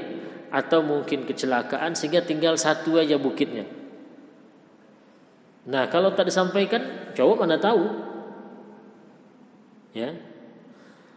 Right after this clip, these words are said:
Dan itu penting bagi cowok. Dalam artian,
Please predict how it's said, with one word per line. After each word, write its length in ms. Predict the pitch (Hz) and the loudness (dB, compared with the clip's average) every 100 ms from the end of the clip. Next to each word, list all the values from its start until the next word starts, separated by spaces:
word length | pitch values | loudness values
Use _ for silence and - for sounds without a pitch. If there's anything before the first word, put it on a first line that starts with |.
| - | -4
Dan 160 | - 220 | 0 4
itu 160 | 202 233 220 | 4 4 2
penting 400 | 226 208 233 196 | 0 2 0 2
bagi 160 | 196 | 0
cowok. 640 | 180 180 156 127 - - - | 0 2 2 0 -4 -12 -4
Dalam 240 | 143 143 147 | 0 2 0
artian, 400 | 143 - 156 214 | -4 0 2 2